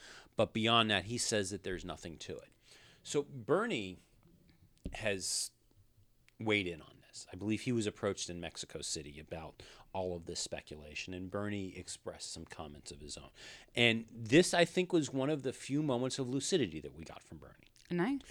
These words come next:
Speaker 1: What Bernie said is that, you know, Ross is a very smart guy. He's, he's g-, had a lot of success and a lot of experience within Formula One. However, F O M and Liberty are responsible for the promoting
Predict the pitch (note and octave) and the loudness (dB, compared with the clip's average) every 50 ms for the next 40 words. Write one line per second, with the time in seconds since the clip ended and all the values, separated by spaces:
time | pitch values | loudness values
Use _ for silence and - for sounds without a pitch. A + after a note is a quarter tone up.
0 | - - - - - - A#2 A#2 C3+ E3 F#3 G3 F#3 E3+ E3+ E3 E3 E3 E3 D#3 | -18 -18 -20 -16 -10 -4 4 6 8 8 8 6 4 4 4 6 6 4 2 2
1 | - - G#2+ F2 E2+ E2 - - G2 F#2+ F2+ - A2 G#2 G2+ - - - - - | 2 0 0 0 -2 -2 -4 -6 -6 -6 -4 -2 -2 -2 -2 -4 -8 -20 -20 -20
2 | - _ - G#2+ G#2+ G#2+ G2 F#2+ A2+ A#2 C3+ D#3 - - E3 D3+ D#3 B2+ G#2 G#2 | -16 _ -4 -4 -4 -2 0 6 10 10 10 10 8 4 0 0 -2 0 2 2
3 | G#2+ A2+ B2 - - - A2 G#2+ G2 - - - - - - _ _ _ _ _ | 2 2 2 0 0 0 0 -2 -2 -4 -8 -12 -14 -14 -18 _ _ _ _ _
4 | _ _ _ _ - G#2+ G2+ G2+ F#2+ - - G2 G#2+ G2+ F2+ - - - - - | _ _ _ _ -6 -4 -2 -4 -4 -6 -8 -6 -6 -4 -4 -4 -6 -8 -6 -4
5 | - G2 F#2+ F2+ F2+ F#2+ F#2 F#2 G#2+ A#2+ - - - D#3+ - - - A2 G#2 G#2+ | -2 0 0 0 0 0 0 0 0 0 -2 -2 -6 -6 -6 -4 0 0 0 0
6 | - - - G#2 G#2 G2 F#2 F#2 F#2+ F#2+ G2 G2 G#2 - - - - A2 G2+ G2 | 0 -4 -6 -8 -6 -6 -4 -2 -2 -2 -2 -4 -6 -6 -8 -6 -4 -4 -4 -4
7 | F#2+ G2 F#2+ - - F2 - F#2 E2+ - - - F#2 F2+ E2+ D#2+ D2+ D#2+ F2+ G2+ | -4 -6 -8 -8 -10 -10 -8 -10 -12 -12 -10 -8 -6 -6 -6 -6 -6 -6 -6 -6
8 | G#2+ G2 F2+ - - _ _ _ - - - - - - - - - - A2+ A2 | -6 -6 -8 -10 -14 _ _ _ -20 -20 -20 -20 -20 -20 -14 -10 -6 -2 0 2
9 | A#2 C#3 F3 D#3+ G#2 F2 - - - _ _ _ _ _ - - _ _ _ _ | 4 6 8 6 6 4 0 -10 -18 _ _ _ _ _ -20 -20 _ _ _ _
10 | - A#2+ C3 C#3 - - E3 D3+ D3 C#3 C3 B2+ B2 A#2 A2+ A2 A2 A2+ C#3 E3 | 2 2 2 4 4 4 4 6 6 4 2 2 0 0 0 0 4 6 6 6
11 | C3+ A2+ G2+ F#2+ F#2 F#2 F#2+ - - - F#2+ F#2+ F#2+ F#2 - - - G2 F#2+ F#2+ | 6 6 4 2 2 0 -2 -4 -2 -2 0 0 0 0 -2 -2 -2 -2 -2 -2
12 | F2 - - - G2+ G2 F#2+ F2 - - - - - A2 A2 G#2 G2+ F#2+ F#2+ F#2+ | -4 -6 -6 -4 -2 -2 -2 -2 -4 -10 -14 -8 -4 -2 0 2 4 4 4 4
13 | F#2+ F#2 - _ - - - - - _ _ - G#2+ - - - - G#2 G2+ G2+ | 4 2 0 _ -12 -20 -20 -20 -20 _ _ -6 -6 -6 -6 -8 -4 -2 0 2
14 | G#2 A2 A#2 B2 B2 A#2+ A#2+ A#2+ A#2+ A#2 | 4 4 4 4 4 2 2 0 -2 -6